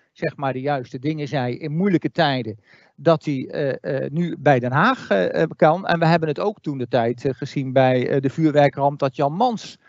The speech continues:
eigenlijk, eh, in iedere krant stond van, "Jongen, wat heb jij dat goed gedaan?" En zei Obama, "En dat is nou net jouw probleem,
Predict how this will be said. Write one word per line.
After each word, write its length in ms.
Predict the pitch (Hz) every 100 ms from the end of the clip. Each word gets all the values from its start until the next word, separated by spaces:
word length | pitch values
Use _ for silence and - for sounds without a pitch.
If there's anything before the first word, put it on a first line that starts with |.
| _ _
eigenlijk, 460 | 180 175 156 143 -
eh, 300 | - 151 -
in 120 | 156
iedere 260 | 165 156 139
krant 240 | 151 147
stond 180 | - 143
van, 120 | -
"Jongen, 220 | 147 147 139
wat 140 | 123
heb 160 | 160 -
jij 140 | 151
dat 140 | 143
goed 180 | - 156
gedaan?" 440 | - 180 233 110 95 _ _ _ _ _ _ _ _ _ _ _ _ _
En 160 | 190
zei 260 | 170 170 170
Obama, 540 | 143 127 190 214 214
"En 140 | - 156
dat 200 | - 226
is 120 | 170
nou 160 | 165 120
net 240 | 151 143
jouw 200 | - 147
probleem, 520 | 147 - - 156 190